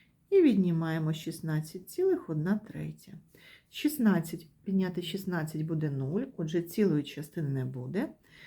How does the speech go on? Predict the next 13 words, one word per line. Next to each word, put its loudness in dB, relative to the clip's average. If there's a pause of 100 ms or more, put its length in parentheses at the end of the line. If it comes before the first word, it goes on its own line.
(240)
Три 6
третіх -2
відняти 0
одна -2
третя. -4 (380)
Однакові 4
знаменники -2
переписали. -2 (520)
Три 4
відняти 0
один -2
буде 0
два. -6